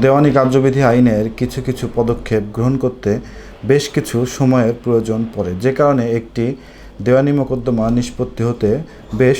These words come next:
সময় লাগে। বাংলাদেশ সরকার দেওয়ানি মোকদ্দমা দ্রুত নিষ্পত্তির লক্ষ্যে দেওয়ানি কার্যবিধি আইনে বেশ কিছু সংশোধনী নিয়ে এসেছে। চলুন আমরা দেখি যে বাংলাদেশ সরকার দেওয়ানি কার্যবিধি আইনে কী কী ধরনের সংশোধনী নিয়ে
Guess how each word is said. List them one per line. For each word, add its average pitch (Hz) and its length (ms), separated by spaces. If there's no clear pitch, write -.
সময় 127 320
লাগে। 90 220
বাংলাদেশ 151 380
সরকার 127 320
দেওয়ানি 135 340
মোকদ্দমা 120 480
দ্রুত 151 240
নিষ্পত্তির 131 560
লক্ষ্যে 117 380
দেওয়ানি 127 360
কার্যবিধি 123 460
আইনে 107 240
বেশ 131 120
কিছু 123 220
সংশোধনী 127 500
নিয়ে 117 180
এসেছে। 113 280
চলুন 156 240
আমরা 156 120
দেখি 135 280
যে 110 80
বাংলাদেশ 120 300
সরকার 113 320
দেওয়ানি 123 360
কার্যবিধি 120 420
আইনে 107 240
কী 160 180
কী 165 160
ধরনের 123 300
সংশোধনী 120 500
নিয়ে 113 140